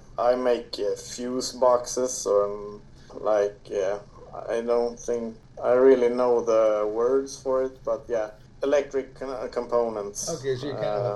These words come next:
Speaker 1: Uh,
Speaker 2: an electrical engineer, so you don't have people
Speaker 1: Yeah.
Speaker 2: that you can interact with that
Speaker 1: No, it's not very many girls at,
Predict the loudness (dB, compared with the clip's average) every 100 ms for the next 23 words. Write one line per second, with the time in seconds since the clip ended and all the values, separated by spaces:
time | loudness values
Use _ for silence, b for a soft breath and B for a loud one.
0 | -8 -8 -4 -4 -6 -8 -6 -6 -6 -6
1 | -6 -6 -2 -2 -2 -4 -2 -4 -8 -12
2 | -2 2 2 -2 -8 -8 -8 -8 -4 -4
3 | -2 -6 -8 -6 -2 -2 -2 -6 B B
4 | B B B -8 -4 -2 0 4 6 6
5 | 4 0 -2 -2 0 2 2 0 -8 -10
6 | -10 -8 -8 -8 -6 -4 0 0 -2 -4
7 | -8 -8